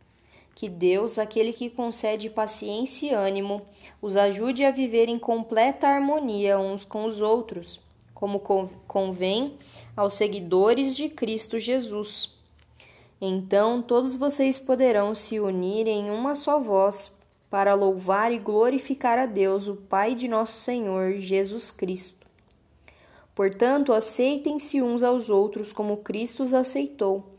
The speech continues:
para que Deus seja glorificado. Lembrem-se de que Cristo veio para servir aos judeus,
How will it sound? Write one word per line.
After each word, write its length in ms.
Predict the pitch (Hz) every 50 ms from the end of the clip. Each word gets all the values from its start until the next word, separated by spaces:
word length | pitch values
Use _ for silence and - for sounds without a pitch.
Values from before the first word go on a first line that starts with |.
| _ - - - _ _ _
para 180 | - 190 196 196
que 140 | 196 -
Deus 360 | 196 170 170 175 180 196 - -
seja 280 | 233 220 202 208 190
glorificado. 1200 | 190 180 180 190 190 214 240 262 240 233 220 - - 269 - - - 180 170 165 160 160 170 170 170 - _ _ _ _ _ _ _ _ _ _ _ _ _ _ _ _ - - _ -
Lembrem-se 720 | 185 190 190 208 226 247 262 233 220 208 202 202 202 - 196
de 160 | 180 190 185
que 160 | 190 202 196
Cristo 540 | - - 202 190 220 247 240 - - 277 269
veio 360 | 214 190 190 196 202 214 214
para 320 | 220 - 190 185 185 196
servir 580 | 190 - - 190 185 185 185 180 170 190 208 220
aos 220 | 226 233 233 233
judeus, 720 | 226 247 262 269 233 202 208 208 208 208 208 - - - -